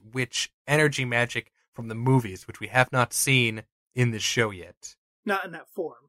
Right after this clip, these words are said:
Speaker 2: It was always, it was always smoke. <laughs>
Speaker 1: And then we see that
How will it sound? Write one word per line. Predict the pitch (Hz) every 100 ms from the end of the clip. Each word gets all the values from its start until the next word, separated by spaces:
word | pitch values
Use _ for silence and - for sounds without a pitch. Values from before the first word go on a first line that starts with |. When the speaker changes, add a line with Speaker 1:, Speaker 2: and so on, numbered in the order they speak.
| -
Speaker 2:
It | 196
was | 175
always, | 190 175 143 -
it |
was | 190 170
always | 160 147
smoke. | - 156 127 - - _ _
<laughs> | - - _ _ _ _ _ -
Speaker 1:
And | 143 147
then | 151
we | 139
see | - - 208 185
that | 156 147